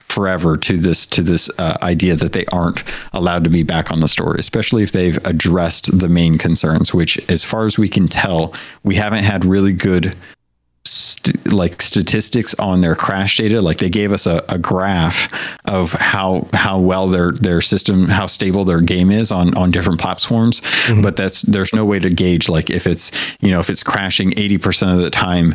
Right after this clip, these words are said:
Speaker 1: the, the, the line that they gave us could go down to, like, eighty-five percent. We just don't know the actual data for that. So I wanna know from Sony, like, if you guys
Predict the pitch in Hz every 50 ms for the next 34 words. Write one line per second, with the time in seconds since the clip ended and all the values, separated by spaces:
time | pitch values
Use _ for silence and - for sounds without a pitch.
0 | - - - - - - - 101 101 92 90 90 90 85 - 95 90 85 - -
1 | 107 104 95 90 98 101 104 101 98 92 87 - 92 80 87 90 90 85 92 90
2 | - - - - - 107 90 82 - 101 92 82 95 90 87 87 - - 90 87
3 | 82 82 - - 95 87 85 82 - - 80 82 - - - - - - - -
4 | - 87 80 87 85 - - 90 87 - 90 87 87 85 82 82 80 78 92 -
5 | - 98 95 92 87 85 82 - - 90 82 80 78 85 82 80 82 - - 90
6 | 82 80 78 76 - - 127 78 73 - - 92 87 85 82 - - - - -
7 | - _ _ - 98 92 98 107 113 113 113 104 101 98 92 90 - - 101 87
8 | 85 - - 107 101 98 90 82 82 82 82 85 82 82 - - - 107 101 -
9 | - 123 117 120 113 113 110 107 -